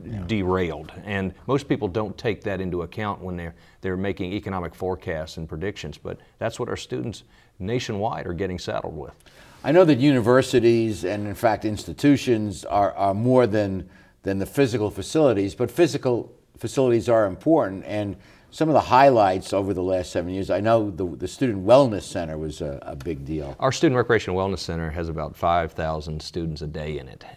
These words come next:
Speaker 2: and most people say, "Why is this so necessary on a college campus?"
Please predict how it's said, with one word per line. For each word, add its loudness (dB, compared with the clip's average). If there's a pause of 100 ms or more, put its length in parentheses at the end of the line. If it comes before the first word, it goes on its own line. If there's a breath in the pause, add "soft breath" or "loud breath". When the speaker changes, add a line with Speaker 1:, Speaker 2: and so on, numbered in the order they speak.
Speaker 2:
and -8
most -6
people -4
say, -4
"Why 0
is 0
this -4
so -6
necessary -6
on -8
a -10
college -4
campus?" -10